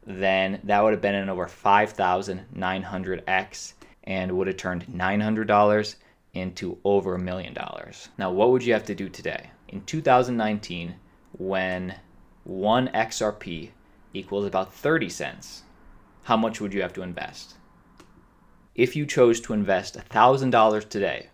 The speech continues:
that would get you over three thousand X R P coins. And let's just say that after you invested, the market cap of X R P returned to all-time highs.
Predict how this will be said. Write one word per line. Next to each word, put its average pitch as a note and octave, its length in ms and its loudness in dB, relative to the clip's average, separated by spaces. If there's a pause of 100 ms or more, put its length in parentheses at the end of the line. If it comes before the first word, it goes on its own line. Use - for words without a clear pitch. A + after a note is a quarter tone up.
that G2 100 2
would G2+ 140 2
get G#2 180 -2
you G#2+ 120 4
over G2 180 0
three - 340 -6
thousand C3+ 480 2
X G#2 260 -2
R G#2 100 -2
P G#2+ 180 -8
coins. - 540 -16 (120)
And G2 400 -4
let's A2 280 0
just - 260 -6
say - 380 0 (240)
that G#2 220 -4
after B2 340 4
you C3+ 100 0
invested, A2+ 680 0 (400)
the G#2 300 -4
market A2+ 460 2
cap G#2+ 300 0
of G2 100 -8
X - 280 -2
R G2+ 120 -4
P F#2+ 220 -8
returned G2 800 -6
to G#2 120 -6
all-time F2 460 -4
highs. B1 480 -10